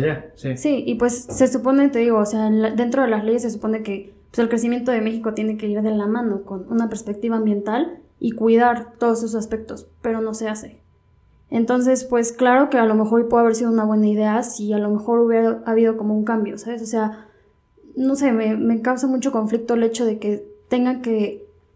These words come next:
Speaker 2: o sea, se va a pasar áreas naturales protegidas, realmente no sé bien cómo esté conformado el terreno en el que van a construir,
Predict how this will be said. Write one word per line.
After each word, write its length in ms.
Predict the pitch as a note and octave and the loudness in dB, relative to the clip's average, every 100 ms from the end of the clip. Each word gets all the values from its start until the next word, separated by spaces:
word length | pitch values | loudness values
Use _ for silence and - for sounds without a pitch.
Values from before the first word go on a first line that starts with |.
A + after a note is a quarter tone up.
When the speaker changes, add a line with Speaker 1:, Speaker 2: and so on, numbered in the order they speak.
| _ | _
Speaker 2:
o 100 | B3 | -2
sea, 140 | A#3 A#3+ | 2 4
se 100 | C4+ | 4
va 80 | |
a 60 | E4+ | 4
pasar 540 | F#4+ D#4+ C#4+ E4+ - - _ _ | 4 4 4 2 -2 -16 _ _
áreas 240 | B3+ B3+ A#3 | -2 -2 -2
naturales 300 | G#3+ G#3+ G#3+ | -2 -2 -4
protegidas, 520 | - - A#3+ B3 B3 | -12 -4 0 2 2
realmente 400 | C4 C4 C4 C4 | 2 2 2 2
no 200 | C4 B3+ | 0 0
sé 180 | C4 A#3 | 0 2
bien 300 | A3+ A3+ A3+ | 2 0 0
cómo 260 | A3+ A#3 | 0 0
esté 260 | A3 A3+ A3 | 0 -2 -4
conformado 600 | A3 G#3+ G3 G#3 G#3 G#3 | -4 -4 -2 0 2 0
el 160 | G3+ G#3 | 0 -2
terreno 360 | G3 G3+ A3 | -4 -2 0
en 60 | A3 | 0
el 100 | G3+ | -2
que 80 | G3+ | -2
van 160 | G#3 | -2
a 80 | G#3 | -4
construir, 640 | G3+ G3 F#3+ F#3+ D#4+ - | -6 -10 -8 -4 -4 -6